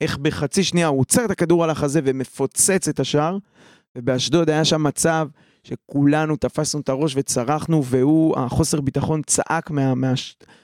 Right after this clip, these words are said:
עוד עצירה ועוד ניסיון, ו-, לשמאל ולימין, ו-, וזה נגמר.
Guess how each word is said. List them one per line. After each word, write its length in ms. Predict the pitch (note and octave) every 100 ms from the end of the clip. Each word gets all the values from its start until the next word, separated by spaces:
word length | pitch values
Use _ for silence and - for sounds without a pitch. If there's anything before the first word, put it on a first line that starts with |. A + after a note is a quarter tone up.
| _ _
עוד 160 | E3+ D3+
עצירה 360 | - D3 C#3+ C3+
ועוד 240 | - E3+
ניסיון, 380 | D#3 - C#3 C3+
ו-, 60 | C3 C3 -
לשמאל 720 | G#2 C#3+ C#3 - F3+ F#3 E3
ולימין, 440 | C#3 D#3 F3 G3+ F#3
ו-, 80 | G3+ B3 D4+ D#4+ C5+ - -
וזה 220 | F3 D3 D#3
נגמר. 300 | C#3 D3